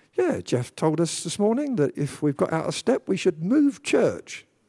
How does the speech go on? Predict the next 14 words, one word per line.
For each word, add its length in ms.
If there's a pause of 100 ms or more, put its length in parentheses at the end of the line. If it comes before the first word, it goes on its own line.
(520)
No, 200
he 180
didn't. 460 (1600)
He 200
didn't. 300 (1800)
What 160
I'm 180
saying 480
is, 240
let's 260
check 520
our 220
own 260
mobility. 680